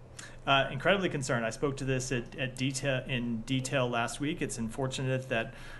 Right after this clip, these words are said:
uh, Russia and China decided to exercise their veto. This is a panel that has previous, whose work has previously been extended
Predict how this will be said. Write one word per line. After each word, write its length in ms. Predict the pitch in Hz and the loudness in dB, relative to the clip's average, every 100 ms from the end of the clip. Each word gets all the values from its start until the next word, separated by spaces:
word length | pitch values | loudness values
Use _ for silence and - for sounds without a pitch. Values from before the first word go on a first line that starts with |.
| - | -4
uh, 140 | 110 113 | -2 0
Russia 360 | 117 127 143 127 | 0 0 2 0
and 140 | 117 | 0
China 300 | 131 123 131 | -2 0 0
decided 500 | 123 123 123 120 135 | -2 -2 0 0 0
to 120 | 135 | -2
exercise 560 | 135 127 135 147 127 123 | -4 -6 -4 2 2 2
their 140 | 127 | -2
veto. 400 | 117 131 131 160 | 0 -2 2 0
This 240 | 139 131 131 | 0 -2 -2
is 160 | 120 | -2
a 100 | 117 | -2
panel 460 | 110 - 120 123 127 | -2 2 2 2 0
that 220 | 127 120 | 0 -2
has 180 | 113 110 | -2 -6
previous, 480 | - 127 127 127 - | -2 0 0 -2 -4
whose 180 | 143 127 | -4 -2
work 280 | 123 135 131 | 0 0 0
has 100 | 123 | -8
previously 480 | - 131 127 127 | -2 0 0 -2
been 160 | 117 120 | -2 -2
extended 640 | 113 - 131 123 120 120 | -2 -4 -2 0 0 -2